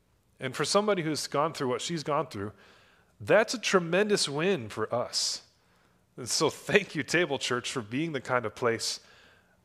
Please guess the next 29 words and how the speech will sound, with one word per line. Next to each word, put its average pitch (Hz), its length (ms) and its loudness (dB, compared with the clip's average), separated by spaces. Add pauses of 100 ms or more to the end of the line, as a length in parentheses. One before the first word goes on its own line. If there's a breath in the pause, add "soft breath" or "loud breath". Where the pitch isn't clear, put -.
(120)
where 127 120 0
she 156 220 0
could 131 140 -6
feel 117 260 -2
loved. 87 400 -8 (1400)
That's 151 320 0
what 151 100 2
it 113 120 -6
means 117 280 -6
to - 80 -10
be 95 120 -10
salt, 87 500 -6 (960 loud breath)
to 156 100 0
restore 156 560 4
the, 117 320 2 (640 soft breath)
the 117 160 -6
image 151 380 -2
of 113 100 -2
the 113 80 -6
church 110 380 -4
in 107 80 -10
the 98 80 -6
hearts 113 320 -2
of 107 80 -16
those 104 240 -2
who 104 60 -8
have 90 100 -14
been 92 100 -14
hurt. 87 340 -16